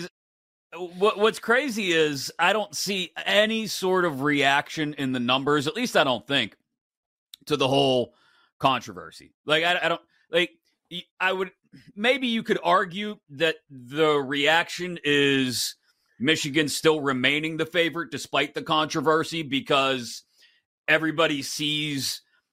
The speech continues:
the kids on that team sort of buying into the "we're the bad guy" kind of vibe and, and, and playing within that narrative and amping themselves up in that way for it.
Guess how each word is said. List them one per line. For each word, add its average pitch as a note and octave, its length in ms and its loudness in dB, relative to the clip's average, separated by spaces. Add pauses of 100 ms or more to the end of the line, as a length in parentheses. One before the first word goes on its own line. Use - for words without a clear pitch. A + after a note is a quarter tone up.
(240)
the C3 120 -2
kids E3 380 2
on D3 180 2
that C#3+ 280 0
team D3 360 -4
sort C#3 260 -2
of F#2+ 220 -4
buying C#3+ 480 0
into C3+ 320 -4
the A#2 100 -6
"we're B2+ 280 2
the B2 100 -2
bad A#2 460 0
guy" C3+ 460 0 (280)
kind C#3+ 220 0
of B2+ 100 -4
vibe C3+ 540 2
and, G#2+ 160 -6
and, A#2+ 160 -6
and A2+ 220 -8
playing D3+ 420 0
within C#3+ 300 -2
that C3+ 220 0
narrative C3+ 600 2
and G#2 180 -8
amping C#3 340 -2
themselves B2+ 520 -2
up C3 220 2
in B2+ 120 -4
that C3 200 0
way C3 200 0
for C3+ 360 0
it. C3+ 80 -6